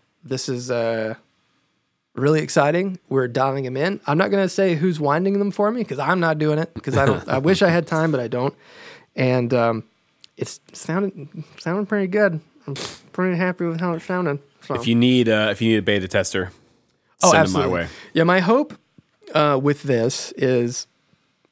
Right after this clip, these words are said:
Speaker 1: once, once we fine tune it, I, like, we, we started with, like,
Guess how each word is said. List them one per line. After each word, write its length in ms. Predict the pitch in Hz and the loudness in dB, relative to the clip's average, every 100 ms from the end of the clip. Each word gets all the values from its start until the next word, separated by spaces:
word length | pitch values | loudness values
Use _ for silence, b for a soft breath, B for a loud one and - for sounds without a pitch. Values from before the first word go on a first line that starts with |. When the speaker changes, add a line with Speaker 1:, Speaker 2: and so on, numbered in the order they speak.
| - | -2
Speaker 1:
once, 320 | 147 196 - | 2 2 2
once 240 | 160 185 220 | 0 2 2
we 80 | |
fine 280 | 190 180 156 | 2 2 2
tune 220 | - 135 | 0 -2
it, 100 | 127 - | 0 0
I, 200 | 143 - - | 0 -2 -4
like, 240 | 147 135 | -4 -2
we, 180 | 147 143 | -2 -2
we 100 | 151 | -2
started 380 | - 175 180 165 | 0 2 2 2
with, 180 | 151 151 | 0 0
like, 240 | 147 | -2